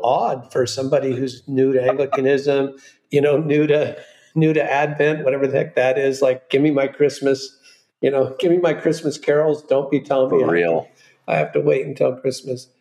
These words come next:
Speaker 1: So what, how, how have you guys handled it at Trinity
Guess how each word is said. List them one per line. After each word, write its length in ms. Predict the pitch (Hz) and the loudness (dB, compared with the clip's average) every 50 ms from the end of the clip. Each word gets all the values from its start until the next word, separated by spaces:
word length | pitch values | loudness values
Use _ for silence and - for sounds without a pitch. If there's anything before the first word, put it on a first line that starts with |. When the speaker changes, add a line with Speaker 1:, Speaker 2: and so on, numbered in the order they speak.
| _ _ _ _ _ _ _ _ _ _ _ _ - | _ _ _ _ _ _ _ _ _ _ _ _ -14
Speaker 1:
So 720 | - - - 190 202 202 196 190 190 190 190 190 - - _ _ _ | -10 -4 0 0 2 2 2 2 0 -2 -4 -6 -14 -16 _ _ _
what, 320 | - 180 196 233 240 - - | -6 -2 0 0 0 0 -2
how, 340 | - - 196 214 349 392 - - - | -2 -2 -2 0 -2 -2 -2 -6 -14
how 240 | - - - 226 269 | -10 -6 -4 -4 -4
have 160 | 311 202 220 | -2 -2 -2
you 80 | 233 | 0
guys 320 | 220 220 196 190 175 - - | 0 2 0 0 0 -4 -4
handled 460 | - 151 165 165 165 165 - - 147 | -2 -2 0 0 -2 -4 -2 0 2
it 140 | 143 139 143 | 2 2 0
at 120 | 135 135 - | -2 -4 -4
Trinity 720 | - - 151 151 156 156 147 143 139 135 131 127 127 | -4 -2 0 0 0 0 0 0 0 0 0 -2 -4